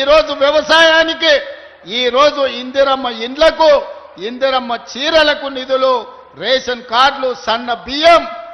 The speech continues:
అన్ని కార్యక్రమాలను కూడా ఈ ప్రాంతం నుంచే ప్రారంభించుకున్నాం. భద్రాద్రి రాముల వారి సాక్షిగా ఖమ్మం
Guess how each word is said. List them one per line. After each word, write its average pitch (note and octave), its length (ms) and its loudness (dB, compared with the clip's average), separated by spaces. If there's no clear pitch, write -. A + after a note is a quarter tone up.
అన్ని B3+ 240 -6
కార్యక్రమాలను B3+ 880 -2
కూడా A#3 200 0
ఈ G#3+ 120 -6
ప్రాంతం A#3+ 460 -2
నుంచే A#3 240 -10
ప్రారంభించుకున్నాం. A#3+ 880 -4
భద్రాద్రి C#4+ 600 2
రాముల C#4+ 400 2
వారి C#4+ 200 0
సాక్షిగా D#4 600 2
ఖమ్మం D4+ 360 2